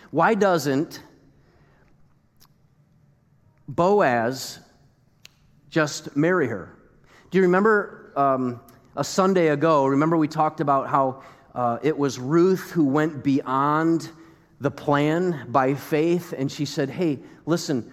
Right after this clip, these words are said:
would you spread your garment over me, representing, would you receive my proposal for <laughs> marriage, right? And cover me with your security and wealth, and, and, and would you, would you take me in and have me as your wife?"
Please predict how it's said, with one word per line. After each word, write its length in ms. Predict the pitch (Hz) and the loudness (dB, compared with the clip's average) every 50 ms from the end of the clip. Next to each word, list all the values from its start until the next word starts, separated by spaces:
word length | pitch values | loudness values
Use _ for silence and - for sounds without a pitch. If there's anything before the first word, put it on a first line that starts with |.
| - - | -12 -4
would 220 | 139 143 139 120 147 | -2 -2 -2 -2 -2
you 140 | 180 196 180 | -2 -2 -2
spread 460 | 190 - - - 165 165 170 156 139 | -4 -8 -6 -2 0 0 0 0 -2
your 120 | 151 143 | -4 -6
garment 760 | 123 107 139 139 143 156 165 170 151 123 110 98 - - - - - - - - | -6 -6 -6 -4 -2 0 0 0 0 -2 -4 -8 -14 -18 -20 -20 -20 -18 -8 -2
over 300 | 135 151 170 180 147 151 | 0 2 2 2 2 2
me, 140 | 131 127 120 | 0 0 0
representing, 720 | 113 135 156 156 - 170 143 - 165 156 156 151 139 123 | 0 0 0 0 0 -2 -4 -2 0 0 0 0 0 0
would 160 | 131 131 123 | -2 -4 -4
you 160 | 135 160 175 | -2 -2 -2
receive 640 | 165 160 170 147 - - - 190 196 202 196 170 139 | -2 0 -2 -4 -4 -6 -4 -2 0 0 0 0 -2
my 220 | 160 147 147 147 143 | -2 -2 -2 -2 -4
proposal 760 | - - 160 143 - - - 180 180 180 175 135 170 160 139 | -4 -2 -4 -4 -4 -4 -2 0 2 2 2 2 0 -2 -2
for 160 | - - 139 | -2 -2 0
<laughs> 140 | 131 135 139 | 0 0 0
marriage, 720 | - - - 160 120 117 - - 101 - - - - - _ _ _ _ _ _ _ _ - - - | -2 -4 -6 -6 -6 -8 -8 -10 -12 -12 -12 -20 -20 -20 _ _ _ _ _ _ _ _ -20 -14 -6
right? 200 | - 139 143 156 | -2 0 0 0
And 160 | 151 151 143 - | 2 0 -2 -2
cover 500 | - - - - 180 208 190 220 202 185 | -4 -8 -6 -2 -2 0 2 2 2 4
me 180 | 175 156 143 | 4 4 2
with 180 | 131 139 139 127 | 2 0 -2 0
your 140 | 147 151 143 | 0 -2 -2
security 720 | 147 - 151 - - - 185 180 185 180 165 160 143 139 | -2 -6 -10 -10 -6 -2 0 0 2 2 2 0 0 0
and 160 | 131 139 131 | 0 -2 -2
wealth, 520 | 143 151 160 165 165 151 131 117 - - 135 | 0 0 0 2 2 0 0 -2 -4 -6 -4
and, 200 | 127 120 117 - - - - - - - - | -4 -4 -4 -8 -14 -20 -20 -20 -20 -10 -6
and, 160 | 131 135 90 | -6 -4 -4
and 160 | 135 139 131 | -2 -2 -2
would 120 | 135 131 139 | -2 0 0
you, 180 | 170 170 175 | 0 0 0
would 220 | 151 143 143 123 139 | 0 -2 -2 -2 -2
you 100 | 170 160 | -4 -6
take 360 | 165 - - 185 175 175 165 | -6 -4 0 0 0 0 0
me 360 | 170 160 160 151 160 170 165 | 0 0 2 2 2 0 2
in 120 | 156 139 | 2 2
and 380 | 127 120 127 123 120 - - - | 2 0 0 -2 -4 -6 -14 -16
have 400 | - - - 160 165 170 175 156 | -12 -6 -2 0 0 2 2 2
me 200 | 170 160 143 147 | 2 2 2 2
as 240 | 131 139 143 135 120 | 2 0 -2 -2 -2
your 180 | 135 139 131 127 | -2 -2 -2 0
wife?" 720 | 131 135 151 156 139 110 87 - - - - - - | 0 0 0 0 0 -2 -4 -8 -14 -20 -20 -20 -20